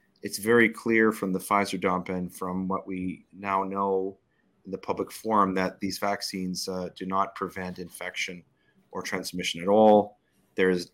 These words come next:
anecdotal stories about people, uh, you know, to the effect that it reduces the impact of the, or the severity of infections, but that's far from proven. What we do know is that there has been an explosion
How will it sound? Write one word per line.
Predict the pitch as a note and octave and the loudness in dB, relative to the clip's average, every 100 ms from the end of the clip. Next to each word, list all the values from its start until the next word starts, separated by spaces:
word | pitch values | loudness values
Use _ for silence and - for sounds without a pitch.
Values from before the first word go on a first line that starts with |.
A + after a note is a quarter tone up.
| _ | _
anecdotal | A2 G#2+ G2 - G#2+ A2 A2+ G2 F#2 - _ _ | 0 0 0 2 6 8 8 6 2 -4 _ _
stories | - - G2 F#2 F2+ | -12 0 4 6 4
about | F#2+ F2 | 0 -2
people, | - G#2 G2+ F#2 F2+ _ _ _ _ - | -2 -2 -2 -4 -6 _ _ _ _ -6
uh, | F#2+ G2 G2 | -2 0 0
you | G2+ | 0
know, | F2+ | -2
to | - | 0
the | G2+ F#2 | 2 2
effect | - G2 - | 2 0 0
that | G2+ F2+ - | -2 -2 -6
it | F#2+ | -6
reduces | F#2 G#2 G2 - F2+ | -4 -2 -2 -2 -6
the | - F#2 | -4 -4
impact | G#2 - F#2+ F2+ - | -4 -2 -2 -2 -4
of | F2+ E2 _ | -6 -6 _
the, | F#2+ - | -12 -10
or | F#2 | -10
the | F2 | -8
severity | F#2 G2 F#2+ | -2 2 2
of | E2+ | 0
infections, | E2 - A2 - F#2 - | -8 -2 -2 -2 -8 -10
but | F2 | -10
that's | - F#2 - - _ _ _ _ _ _ | -8 -6 -8 -10 _ _ _ _ _ _
far | - G#2 G2 | 4 6 6
from | - F#2 | 2 -6
proven. | - B2+ B2+ F#2 F2 _ _ _ | 0 4 4 2 -2 _ _ _
What | A#2 | 2
we | A#2+ | 4
do | G#2 A#2 F3+ C#3+ | 4 4 4 2
know | D#2 - _ _ - _ _ | -4 -12 _ _ -20 _ _
is | G#2 G2+ F#2+ | 0 0 0
that | G#2+ G#2 - | 0 2 2
there | A2 G2+ | 2 2
has | G2+ | 0
been | G2 G2+ | 2 0
an | F#2+ | 0
explosion | F#2+ - - A2+ A#2+ C3+ A2+ G2+ C#2+ | -4 -8 -2 2 4 4 2 -4 -10